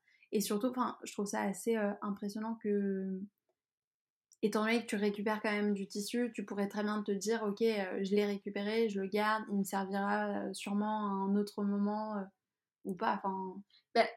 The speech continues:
Speaker 2: des fois, euh, je vois des beaux tissus et je me dis, « Oh, ce serait trop beau pour moi, pour me faire ça et tout. » Euh, déjà, en fait, ça, j'oublie direct parce que j'ai pas le
Speaker 1: Pas
Speaker 2: temps
Speaker 1: le
Speaker 2: de me
Speaker 1: temps,
Speaker 2: faire des
Speaker 1: ouais.
Speaker 2: vêtements. Je me fais jamais des vêtements, honnêtement. Et, euh, et en fait, au-, quand j'étais en étudiant, je faisais ça. «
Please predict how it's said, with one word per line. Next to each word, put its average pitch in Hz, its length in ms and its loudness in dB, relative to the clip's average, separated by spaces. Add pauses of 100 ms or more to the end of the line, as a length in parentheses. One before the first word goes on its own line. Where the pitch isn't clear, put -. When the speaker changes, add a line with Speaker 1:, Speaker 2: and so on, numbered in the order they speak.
(140)
Speaker 2:
des 254 160 4
fois, 320 240 8 (260)
euh, 196 240 6
je - 180 6
vois 233 180 8
des 220 120 6
beaux 208 140 2
tissus 240 340 -2
et 262 60 2
je 214 100 2
me 226 60 6
dis, « 240 160 2
Oh, 226 100 6
ce 226 80 4
serait 208 160 0
trop 220 180 0
beau 226 320 2
pour 196 140 -2
moi, 202 240 4
pour 208 120 -2
me 202 40 -6
faire - 140 -10
ça 196 120 -2
et 190 40 -2
tout. » 240 140 -8 (440)
Euh, 175 60 -10
déjà, 170 260 0
en - 40 -10
fait, 185 260 -4
ça, 190 160 0
j'oublie 170 320 -6
direct 175 420 -4
parce 190 180 -2
que 185 280 -2
j'ai 170 240 -8 (340)
pas 233 160 8
le 226 100 6
Speaker 1:
Pas 196 60 2
Speaker 2:
temps 247 100 4
Speaker 1:
le 247 100 4
Speaker 2:
de - 0 -
me - 20 4
Speaker 1:
temps, 196 100 4
Speaker 2:
faire 196 160 2
des 190 140 0
Speaker 1:
ouais. 196 100 0
Speaker 2:
vêtements. 208 220 0
Je - 160 -8
me 180 80 -4
fais 185 180 -2
jamais 196 400 -2
des 185 100 -6
vêtements, 175 360 -10 (300)
honnêtement. 202 500 0 (760)
Et, 226 260 6
euh, 202 300 8 (140)
et 220 120 4
en 196 80 6
fait, 285 180 4
au-, 240 120 4 (200)
quand 247 120 6
j'étais 254 220 4
en 262 180 4
étudiant, 240 340 2
je 269 80 -4
faisais 214 280 0
ça. « 202 160 -2